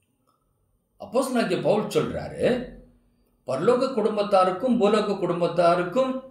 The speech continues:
நாமக்காரராக இருக்கின்றதான, நடுவாக இருக்கின்றதான, மத்தியஸ்தராக இருக்கக்கூடியதான, நம்ம இரண்டு குடும்பத்தாரையும் இணைக்கக்கூடியவர் இயேசு கிறிஸ்துவாக இருக்கிறார்" என்று சொல்லி. அப்படியென்றால் அந்த இயேசு கிறிஸ்துவோடு கூட இருக்கக்கூடியதான அந்த உறவு எப்படியாக இருக்கிறது?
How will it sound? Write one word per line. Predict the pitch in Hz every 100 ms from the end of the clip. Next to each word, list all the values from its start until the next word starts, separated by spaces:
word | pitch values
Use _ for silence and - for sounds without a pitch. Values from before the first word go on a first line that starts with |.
| - -
நாமக்காரராக | 147 208 247 208 190 190 180 165 214
இருக்கின்றதான, | 190 165 165 170 160 151 156 208 240
நடுவாக | 147 170 220 220 - 185
இருக்கின்றதான, | 151 143 160 147 147 139 170 220 220 - - _ _
மத்தியஸ்தராக | 147 165 247 - 220 196 170
இருக்கக்கூடியதான, | 170 156 - 170 147 151 139 143 156 208 214 - - _ _
நம்ம | 180 202 196
இரண்டு | 190 226 226
குடும்பத்தாரையும் | 226 220 226 226 220 214 196
இணைக்கக்கூடியவர் | 156 226 226 233 175 175 160 202 254 - - - _ _
இயேசு | 220 233 185
கிறிஸ்துவாக | 190 180 180 170 160 160
இருக்கிறார்" | 147 139 - 143 123
என்று | 110 -
சொல்லி. | - - - _ _ - _ _ _ _ _ _
அப்படியென்றால் | _ 175 294 247 214 - 269 233
அந்த | 196
இயேசு | 185 220 277 -
கிறிஸ்துவோடு | 262 233 226 - 240 240 233
கூட | 202
இருக்கக்கூடியதான | 196 196 190 190 190 185 185
அந்த | 190 180 143 123
உறவு | 120 104 101 156 - -
எப்படியாக | 180 220 190 156 160
இருக்கிறது? | 123 - 98 95 131 147 - -